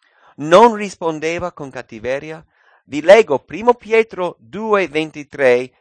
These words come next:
e ventiquattro, come Gesù rispondeva a tutto questo disprezzo. Oltraggiato, non rispondeva con oltraggi. Soffrendo, non minacciava, ma si rimetteva nelle mani di colui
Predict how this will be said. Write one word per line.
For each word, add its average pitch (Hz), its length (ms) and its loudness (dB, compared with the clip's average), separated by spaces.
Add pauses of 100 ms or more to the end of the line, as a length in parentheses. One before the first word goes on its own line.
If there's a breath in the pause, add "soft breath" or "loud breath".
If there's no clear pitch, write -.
(140)
e - 100 -18
ventiquattro, 135 840 0
come 220 260 2
Gesù 175 340 2
rispondeva 160 580 0
a - 20 2
tutto 147 260 -12
questo 135 300 -16
disprezzo. 117 720 -12 (480)
Oltraggiato, 147 1300 4 (440)
non 156 260 4
rispondeva 160 640 -2
con 143 180 -12
oltraggi. 110 640 -10 (520)
Soffrendo, 214 880 4 (260)
non 165 320 6
minacciava, 120 800 -6 (520)
ma 135 180 0
si - 260 -12
rimetteva 151 800 -10
nelle 120 280 -8
mani 143 360 -6
di 120 100 -18
colui 147 560 -10